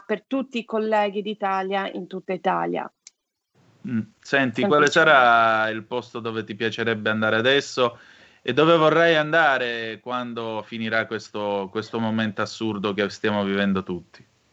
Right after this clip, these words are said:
Speaker 1: Guarda, io vorrei tantissimo, se potessi, tornare in questo momento a New York. New York è una città che mi è sempre...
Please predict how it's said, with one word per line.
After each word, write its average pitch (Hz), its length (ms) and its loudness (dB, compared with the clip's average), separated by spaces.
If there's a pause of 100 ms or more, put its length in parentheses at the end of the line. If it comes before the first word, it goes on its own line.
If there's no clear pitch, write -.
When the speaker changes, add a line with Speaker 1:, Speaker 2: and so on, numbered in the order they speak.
(160)
Speaker 1:
Guarda, 190 560 2 (840)
io 277 300 -2
vorrei 202 1000 -6
tantissimo, 269 1080 -6
se - 220 -10
potessi, 254 920 2 (140)
tornare 196 440 2
in 196 80 -2
questo 202 280 -4
momento 233 400 2
a 226 40 4
New 202 160 0
York. 165 720 0 (880)
New 202 320 4
York 269 360 6
è 269 40 0
una 202 220 -4
città 208 440 -8
che 202 140 -10
mi 196 140 -8
è 190 40 -8
sempre... 180 1700 -2